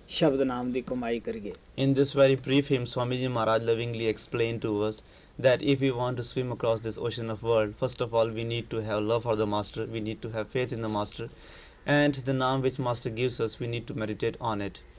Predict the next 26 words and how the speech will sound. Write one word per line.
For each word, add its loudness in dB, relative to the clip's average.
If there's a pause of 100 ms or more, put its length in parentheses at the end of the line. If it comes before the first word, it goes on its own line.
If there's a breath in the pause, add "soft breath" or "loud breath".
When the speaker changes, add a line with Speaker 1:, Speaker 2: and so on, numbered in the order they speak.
(320 loud breath)
Speaker 2:
And 2
then 4
he 2
told 2
us 0 (320 loud breath)
that 4
we -2
need 0
to -2
become -2
brave 0
ones -4
in -4
this -4
world. -2 (1400 loud breath)
They 10
are 8
not 2
the 2
brave 6
ones -4
who 0
attack 0
the -2
other -2
people -4